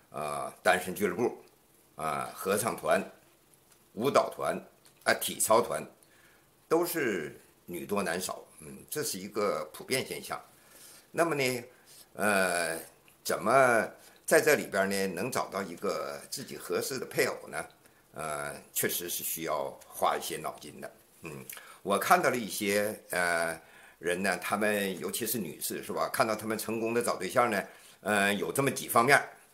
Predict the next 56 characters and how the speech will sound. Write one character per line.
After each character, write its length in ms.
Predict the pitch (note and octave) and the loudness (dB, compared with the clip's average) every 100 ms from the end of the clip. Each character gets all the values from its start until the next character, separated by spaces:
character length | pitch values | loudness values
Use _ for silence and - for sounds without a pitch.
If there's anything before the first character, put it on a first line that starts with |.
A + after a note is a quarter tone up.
| - - - - | -12 -12 -20 -8
一 180 | A2+ D#3+ | -4 4
个 100 | G3 | 6
呢， 240 | D3 C3 | 6 4
这 140 | - C#3+ | 0 -2
些 120 | C#3+ | 0
女 180 | A2 D2 | -2 -4
士 160 | B2 | -2
呢， 200 | A#2 G#2+ | 2 2
自 200 | G#2 - | 2 2
己 160 | G2+ A#2 | 2 0
组 220 | - - | -2 -6
织 120 | - | -8
一 60 | F#2 | -8
些 160 | - | -6
活 180 | D#2 D2+ | -6 -4
动， 180 | E2+ C#3 - _ _ - - _ _ _ | -4 -4 -6 _ _ -20 -20 _ _ _
呃， 640 | F2+ F#2 F2+ E2 D2+ C#2+ C#2 | 2 4 4 2 0 -4 -8
她 140 | - | -2
们 100 | A#2+ | 2
有 40 | A#2 | 2
组 140 | F#2 | 0
织 80 | D#2 | -4
能 200 | F2 D#2+ | -6 -4
力， 180 | F#2 - _ _ _ - _ _ _ | -6 -8 _ _ _ -20 _ _ _
呃， 360 | D#2+ D#2+ D2 - | -4 -2 -4 2
然 200 | F#2 A#2+ | 6 8
后 160 | D#3+ C#3+ | 8 6
呢， 200 | G#2+ G2 | 6 2
主 180 | - | -2
动 160 | F#2 C3 | -2 2
在 140 | B2 G#2+ | 4 4
里 100 | D#2+ | 2
边 180 | - | 2
儿， 280 | F#2 F#2 E2+ - - - | 4 6 2 -2 -16 -8
呃， 220 | D#2+ D#2+ - | -4 -4 -2
物 180 | D#3 | -2
色 400 | G2 A#2 F#2+ D#2+ D#2+ | 0 4 4 4 0
她 260 | - A#2+ A2+ | 4 6 6
觉 140 | F#2+ | 4
得 140 | G2 G2 | 2 2
合 180 | - | 0
适 280 | F#2 A#2 G#2 | -2 -2 -2
的 360 | D#2+ D2 C#2+ - - | -2 -2 -4 -6 -6
角 160 | - G2 | 0 2
色， 220 | - - - - - _ - | 4 2 0 -16 -20 _ 2
哎， 140 | D3 - - | 2 2 2
这 180 | F3+ | 4
种 140 | C3+ F#2 | 4 2
机 160 | G#2+ | -2
会 140 | F#2+ G#2 | 0 -2
就 100 | F2+ | -4
比 80 | D2 | -4
较 140 | D#2+ | -2
大 220 | D#2+ E2 | 2 2
了。 120 | C#2 - - _ | 0 -8 -18 _
呃， 400 | D#2 F2 D#2+ D2+ | -4 -2 -2 -4